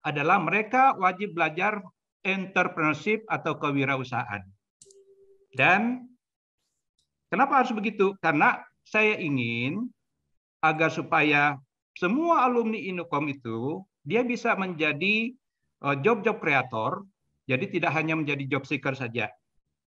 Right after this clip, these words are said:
Dan oleh sebab itulah maka mata kuliah ini menjadi mata kuliah wajib, dan dalam proses aplikasi daripada mata kuliah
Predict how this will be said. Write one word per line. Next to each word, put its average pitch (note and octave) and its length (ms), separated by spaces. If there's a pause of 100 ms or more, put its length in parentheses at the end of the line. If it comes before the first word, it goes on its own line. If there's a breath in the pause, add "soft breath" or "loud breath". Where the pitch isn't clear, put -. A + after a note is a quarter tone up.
(100)
Dan C3 560 (160)
oleh D#3 180
sebab C#3 240
itulah F#3+ 320
maka C#3 460 (380)
mata D3+ 260
kuliah D3 300
ini C3 240
menjadi D#3+ 280
mata D3 280
kuliah B2+ 240
wajib, A#2 440 (400)
dan G3+ 360
dalam C#4 480
proses - 600 (640)
aplikasi A#3+ 720
daripada D3+ 440
mata C3+ 320
kuliah C3 320